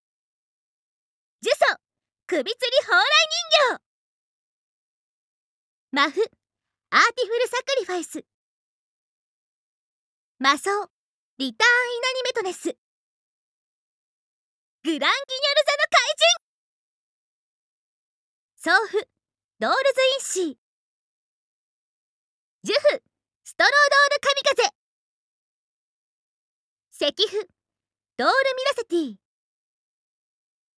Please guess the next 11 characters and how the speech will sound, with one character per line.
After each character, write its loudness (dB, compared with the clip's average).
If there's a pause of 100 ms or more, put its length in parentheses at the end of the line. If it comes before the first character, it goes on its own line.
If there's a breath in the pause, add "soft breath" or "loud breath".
(600)
テ 0
イ -2
フ、 -6 (640)
シ -6
ー 0
カ 2
ー -2 (200)
ド -2
ー -4
ル -14
ズ。 -10